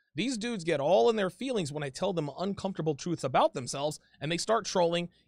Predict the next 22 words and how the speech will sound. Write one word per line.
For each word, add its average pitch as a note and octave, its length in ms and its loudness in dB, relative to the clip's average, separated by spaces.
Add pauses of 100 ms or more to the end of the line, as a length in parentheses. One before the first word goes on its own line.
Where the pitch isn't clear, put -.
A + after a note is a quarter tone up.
emailing E3+ 420 0
me, D#3+ 120 2
and C#3 80 -2
sliding C3 380 -4
into D#3 180 -4
my F3+ 140 2
D G3 240 0
Ms, F3+ 200 0
but B2+ 140 -4
in F#3+ 120 2
the D#3+ 140 2
end, C4 260 -2 (100)
they D3 100 -8
know F3+ 120 2
I'm C#3 140 0
right. D3 240 4 (360)
Which - 220 -2
brings B3+ 300 -2
us A3+ 100 -2
to F#3+ 140 -6
today's E3+ 400 0
article. C#3+ 440 -2